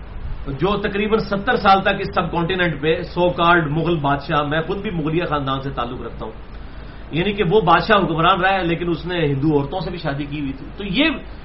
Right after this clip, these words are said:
یہ جتنی چیزیں تھیں، مسلمانوں کی حکومتیں تھیں۔ اسلام کی حکومت خلافت راشدہ کے بعد ختم ہو چکی ہے۔ یہ بالکل کلیئر کٹ، اپنے کنو کڑ لو گل۔ اسلام کی حکومت خلافت راشدہ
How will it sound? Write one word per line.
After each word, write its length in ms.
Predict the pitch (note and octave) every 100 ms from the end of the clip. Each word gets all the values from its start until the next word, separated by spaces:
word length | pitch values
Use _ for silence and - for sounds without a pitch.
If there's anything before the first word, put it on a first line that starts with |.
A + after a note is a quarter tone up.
| -
یہ 160 | D#3 B3+
جتنی 360 | - G3+ C4+ D4+
چیزیں 260 | B3 C4+
تھیں، 160 | C#4+ D#4+
مسلمانوں 720 | C4 G#3 A#3 G3+ G#3+ D#4+ F#4
کی 80 | D#4
حکومتیں 440 | A#3+ F3 D#3+ F3+
تھیں۔ 160 | D3+ C3+
اسلام 560 | F3+ - E3 B3 F4 F#4+
کی 100 | D#4+
حکومت 360 | C#4 A3+ A#3+ A#3+
خلافت 380 | G3+ G3 G3+
راشدہ 320 | G#3 F#3+ F#3 G3
کے 80 | F3
بعد 120 | F3
ختم 300 | - F#3 F3+
ہو 100 | C3
چکی 320 | - - G2+
ہے۔ 40 | F#2 - - -
یہ 80 | -
بالکل 560 | D#3+ D#3 F#4+ F4+ E4 D4+
کلیئر 300 | D4 C4+ C4
کٹ، 220 | B3 B3
اپنے 160 | G#3 A3
کنو 500 | - - B3 B3 C4+
کڑ 280 | - F4
لو 140 | C#4+ G#3+
گل۔ 220 | D3 G#2+ - - - - - -
اسلام 580 | F3 E3 G#3 D4 F4+ C#4+
کی 80 |
حکومت 380 | C#4+ A3+ A#3+ B3+
خلافت 320 | G#3 G#3 G3+
راشدہ 300 | A3 G3+ F3